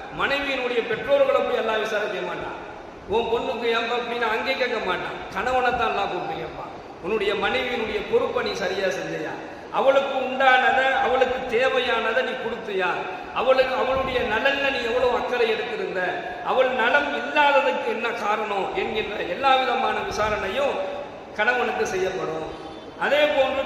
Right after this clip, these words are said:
கணவனுடைய பொறுப்புதாரியாக மனைவியும் மாறுறான். நாளைக்கு ஒரு கணவனுடைய கடமையை சரியாக நிறைவேற்றணுங்கிற காரணத்துக்காக வேண்டி மனைவி விசாரிக்கப்படுறா.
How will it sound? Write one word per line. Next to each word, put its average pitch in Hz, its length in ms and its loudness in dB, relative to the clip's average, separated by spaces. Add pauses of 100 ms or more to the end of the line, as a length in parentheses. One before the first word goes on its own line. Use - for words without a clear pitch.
கணவனுடைய 277 680 2
பொறுப்புதாரியாக 247 920 4
மனைவியும் 247 540 -2
மாறுறான். 190 460 -2
நாளைக்கு 240 480 0 (360)
ஒரு 226 240 4
கணவனுடைய 269 600 2
கடமையை 262 500 0
சரியாக 247 440 4
நிறைவேற்றணுங்கிற 254 840 2
காரணத்துக்காக 220 560 -2
வேண்டி 220 220 -4
மனைவி 233 360 -2
விசாரிக்கப்படுறா. 196 840 0